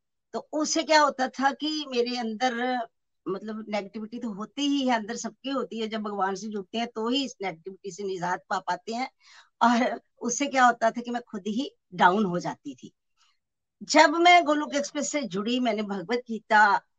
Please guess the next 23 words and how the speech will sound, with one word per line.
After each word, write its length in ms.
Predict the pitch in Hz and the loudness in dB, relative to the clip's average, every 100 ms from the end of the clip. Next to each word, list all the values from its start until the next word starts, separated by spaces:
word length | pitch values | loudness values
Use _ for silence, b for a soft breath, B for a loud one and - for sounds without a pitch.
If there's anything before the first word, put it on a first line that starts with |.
| _ - | _ 0
पढ़ी, 460 | 226 269 208 - _ _ - | 2 2 -2 -8 _ _ 2
तो 440 | 285 330 349 339 _ _ - | 6 10 10 6 _ _ -6
मुझे 260 | 247 254 277 | -2 0 0
में-, 180 | 269 240 214 | -2 -2 -2
ये 120 | 262 | 2
बात 280 | 214 196 - | 4 2 -2
समझ 200 | 202 220 | -6 -4
में 240 | 226 226 | -2 -2
आई 200 | 214 247 | -2 -4
कि 280 | - 381 403 _ _ - | -6 -6 -6 _ _ 2
अगर 300 | 233 294 320 | 4 2 0
स्पिरिचुअल 500 | - 277 - 277 247 | -4 -10 -6 -4 0
हेल्थ 240 | 226 220 | 0 0
आपकी 300 | 214 - 196 | -6 -4 -8
अच्छी 300 | 180 - 214 | -8 -10 -10
होती 380 | 175 160 - 233 | -8 -8 -8 -4
है 100 | 285 | -4
तो 120 | 285 | -2
मेंटल 340 | 269 240 254 190 | -2 -2 -4 -4
हेल्थ 220 | 160 170 | -6 -8
अच्छी 260 | 165 - 269 | -14 -14 -18
होती 240 | _ | _
है, 60 | - | -20